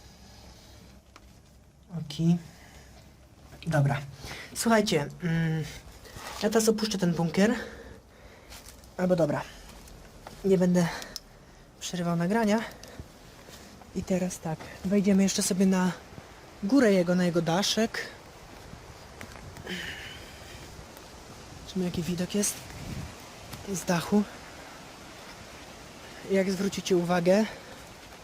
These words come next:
to właśnie tutaj jest ten strop. Teraz nie wiem, czy to było wyjście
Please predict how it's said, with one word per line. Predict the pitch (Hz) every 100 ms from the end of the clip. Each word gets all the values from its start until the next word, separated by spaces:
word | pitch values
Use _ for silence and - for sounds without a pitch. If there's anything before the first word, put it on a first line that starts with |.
| - - - - - - - -
to | 190
właśnie | 190 - 196
tutaj | - 214 - 208 220 - - - - - - - - - - - - - - - - - - - -
jest | - -
ten | 196
strop. | - 180 -
Teraz | 190 202
nie | 214 175
wiem, | 165
czy | -
to | 170
było | 156 156
wyjście | 143 165 170 156 - 190 214